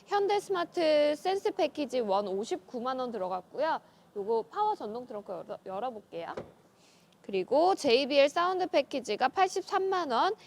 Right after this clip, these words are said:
에이치유디가 구십팔만 원, 파노라마 선루프 백팔만 원에서 총 지금 보시면 삼백사십팔만 원 상당의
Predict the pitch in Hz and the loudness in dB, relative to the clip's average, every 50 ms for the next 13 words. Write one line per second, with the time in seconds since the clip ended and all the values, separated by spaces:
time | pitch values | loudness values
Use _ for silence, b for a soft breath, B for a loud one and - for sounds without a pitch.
0 | B B B - 208 247 247 - - 339 294 269 254 226 226 214 226 226 - 233 | B B B 2 2 2 2 -2 -4 -2 0 0 0 -2 0 0 0 0 -2 -2
1 | 233 240 247 - - 330 339 349 339 330 302 240 185 165 - - 320 339 349 359 | -2 -4 -4 -2 -2 -2 0 0 -2 -2 -2 -2 -4 -6 -6 -6 -4 -2 -2 -2
2 | 330 294 262 269 269 254 220 208 196 202 _ - 349 370 392 370 - 240 - - | -2 -2 -4 -6 -8 -6 -6 -6 -6 -8 _ -4 0 0 0 0 0 -2 -4 -4
3 | - - 381 427 440 427 415 392 370 302 254 220 247 - 330 311 254 B B B | -4 -2 -2 0 0 0 -2 -2 -4 -6 -8 -8 -6 -2 -2 -2 -2 B B B
4 | B B B B _ - - 370 370 370 370 359 359 359 349 - - 254 208 208 | B B B B _ -8 -4 -2 0 0 -2 -2 -4 -8 -8 -6 -6 -6 -2 -2
5 | 226 226 226 208 196 202 - 214 208 247 277 311 339 349 349 - 427 480 466 466 | -2 -2 -2 -4 -8 -8 -6 -8 -8 -6 -4 -4 -4 -4 -6 -4 -4 -4 -2 -4
6 | 440 - - - 208 208 233 226 - - 370 403 415 427 415 403 359 320 311 254 | -6 -8 -8 -10 -8 -8 -8 -12 -6 -4 -4 -2 -2 -2 -4 -4 -6 -10 -12 -12
7 | 220 208 214 202 202 247 254 214 | -10 -10 -8 -8 -6 -6 -6 -8